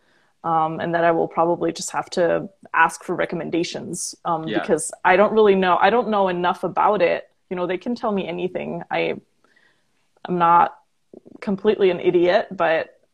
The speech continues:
Speaker 1: you have to, it's kind of like going to a doctor. You ha-, kind of have to trust what they say unless you have medical knowledge.
Speaker 2: Yeah.
Speaker 1: Um, so.
Speaker 2: Yeah, that seems, oh my gosh. Like, I always say, like, when you are, like, price quoting anything in this world,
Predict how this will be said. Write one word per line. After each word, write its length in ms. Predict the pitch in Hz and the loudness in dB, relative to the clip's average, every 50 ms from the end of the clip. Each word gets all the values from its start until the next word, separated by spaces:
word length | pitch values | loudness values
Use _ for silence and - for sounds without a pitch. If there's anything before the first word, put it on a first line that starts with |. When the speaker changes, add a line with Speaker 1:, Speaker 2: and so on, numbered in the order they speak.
| _ _ - - | _ _ -16 -12
Speaker 1:
you 180 | 180 180 190 220 | -8 -6 -2 0
have 160 | 220 233 247 | 0 0 0
to, 120 | - 277 220 | 0 -2 -2
it's 160 | 190 180 - | -2 -2 -6
kind 180 | - 285 269 | -2 -2 0
of 60 | 330 247 | 2 4
like 180 | 240 226 220 | 2 2 2
going 220 | - 214 214 226 233 | 2 0 0 0 0
to 120 | - - | -2 -2
a 40 | 196 | -2
doctor. 400 | - - 170 190 180 - - 180 | -2 0 0 0 0 -2 -2 -2
You 140 | 175 170 185 | -2 0 -2
ha-, 80 | 196 190 | -2 -4
kind 220 | - - 214 240 | -4 -4 -2 -2
of 20 | |
have 80 | 247 247 | -2 -2
to 80 | - 190 | -4 -8
trust 360 | - - - 208 208 - - | -8 -4 -4 -4 -4 -4 -6
what 140 | 190 196 - | -8 -6 -6
they 120 | - 160 | -4 -6
say 260 | 175 - - 170 208 214 | -6 -4 -4 -4 -2 -2
unless 360 | 175 160 160 170 170 - - | -4 -6 -8 -10 -10 -8 -8
you 60 | 170 | -6
have 200 | 175 156 156 156 | -6 -6 -6 -6
medical 320 | 160 165 160 165 - 147 | -8 -10 -10 -12 -14 -12
knowledge. 600 | 156 156 160 170 156 139 135 165 180 - - - - _ - | -8 -4 -4 -4 -4 -6 -10 -12 -12 -12 -12 -14 -14 _ -10
Speaker 2:
Yeah. 260 | - 165 156 151 - | -6 -4 -4 -4 -6
Speaker 1:
Um, 200 | 80 - 156 190 - _ _ _ _ _ _ _ _ _ _ | -8 -10 -10 -12 -12 _ _ _ _ _ _ _ _ _ _
so. 400 | - - - - - - 170 - _ _ _ _ _ _ _ _ _ _ _ _ _ _ _ _ _ _ _ _ _ _ _ _ _ _ - | -8 -4 -4 -4 -4 -6 -10 -12 _ _ _ _ _ _ _ _ _ _ _ _ _ _ _ _ _ _ _ _ _ _ _ _ _ _ -12
Speaker 2:
Yeah, 140 | 110 101 85 98 | -10 -10 -8 -2
that 240 | 98 127 151 175 - | 0 2 2 2 0
seems, 380 | - - 196 175 147 127 107 - - | 0 0 0 2 0 -2 -4 -6 -2
oh 260 | 123 131 131 120 117 | 2 4 4 4 4
my 180 | 110 101 98 | 2 -2 -2
gosh. 340 | 98 98 98 98 95 - - - | 0 0 0 0 -2 -4 -8 -6
Like, 240 | 113 110 104 101 - - _ _ _ _ _ _ _ _ - | -2 0 0 -2 -2 -6 _ _ _ _ _ _ _ _ 2
I 160 | 139 143 165 | 4 4 4
always 280 | 175 170 160 147 135 - | 4 2 0 -2 -4 -2
say, 160 | - 123 120 | -2 -2 0
like, 160 | 117 113 101 | 0 -2 -4
when 140 | - 120 117 | -6 -10 -8
you 320 | 120 120 113 110 107 107 | -8 -8 -6 -6 -6 -6
are, 160 | - 104 104 | -6 -6 -6
like, 180 | 101 101 98 95 | -6 -6 -8 -8
price 260 | - 120 117 110 - | -6 -6 -6 -6 -6
quoting 360 | - - 120 110 110 104 104 | -6 -6 -4 -4 -4 -6 -10
anything 480 | - 104 104 104 104 101 - 110 104 104 | -12 -12 -10 -10 -10 -10 -10 -12 -10 -8
in 140 | 110 107 107 | -10 -10 -10
this 180 | 107 104 _ | -12 -14 _
world, 340 | - 117 110 110 110 110 107 | -4 -2 0 0 0 -2 -2